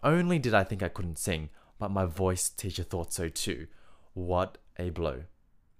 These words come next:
So I thought I'd share at the start of this series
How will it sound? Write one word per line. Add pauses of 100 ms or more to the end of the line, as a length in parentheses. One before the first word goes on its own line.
So
I
thought
I'd
share
at
the
start
of
this
series